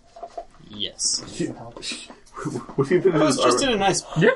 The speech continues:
Speaker 1: I was
Speaker 2: Oh.
Speaker 1: just in a nice
Speaker 3: You
Speaker 1: banquet.
Speaker 3: can,
Speaker 2: No, that's fine.
Speaker 3: particularly
Speaker 1: I mean,
Speaker 3: a sellsword
Speaker 2: that's
Speaker 3: like himself.
Speaker 1: Yeah, I probably wouldn't have my big old sword on me, but
Speaker 3: No, you would, you would have that collected.
Speaker 1: yeah, have a
Speaker 2: You have a dinner knife.
Speaker 1: Yeah, I've got two
Speaker 2: Two.
Speaker 1: dinner knives, in fact.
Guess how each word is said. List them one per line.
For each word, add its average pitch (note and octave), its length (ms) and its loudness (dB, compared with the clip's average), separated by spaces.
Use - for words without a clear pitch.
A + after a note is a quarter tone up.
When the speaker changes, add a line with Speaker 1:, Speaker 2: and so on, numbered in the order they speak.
Speaker 1:
I C4 200 2
was C#4+ 120 4
Speaker 2:
Oh. D#4+ 60 6
Speaker 1:
just - 200 6
in A3 80 6
a - 40 2
nice G3 220 0
Speaker 3:
You D3 80 4
Speaker 1:
banquet. F3 340 8
Speaker 3:
can, - 80 -6
Speaker 2:
No, F3 80 8
that's E3 100 8
fine. C#3+ 160 4
Speaker 3:
particularly A3+ 500 6
Speaker 1:
I F#3+ 40 4
mean, E3 80 8
Speaker 3:
a C#3 40 6
sellsword D#3 380 6
Speaker 2:
that's B2 80 6
Speaker 3:
like B2+ 140 4
himself. A2+ 560 -2
Speaker 1:
Yeah, C3 260 2
I B2+ 40 2
probably F#3 480 4
wouldn't E3 280 2
have D3+ 220 4
my C3 240 0
big C#3 160 -2
old A#2+ 200 0
sword C#3 260 -2
on G2+ 180 -6
me, A#2 260 -6
but A#2+ 80 -2
Speaker 3:
No, A#2 40 6
you A2+ 120 6
would, A2 100 0
you B2 100 0
would B2 120 4
have B2 140 4
that A#2 180 0
collected. A2+ 420 0
Speaker 1:
yeah, G2 280 -2
have B2 240 -2
a G2+ 260 -4
Speaker 2:
You D3 140 2
have C3 40 2
a B2+ 40 0
dinner B2 220 6
knife. F2+ 160 -4
Speaker 1:
Yeah, E3+ 380 2
I've - 140 2
got G3+ 140 4
two - 100 0
Speaker 2:
Two. A3 80 6
Speaker 1:
dinner B2+ 200 4
knives, A2+ 240 0
in G#2+ 100 -10
fact. G2 320 -6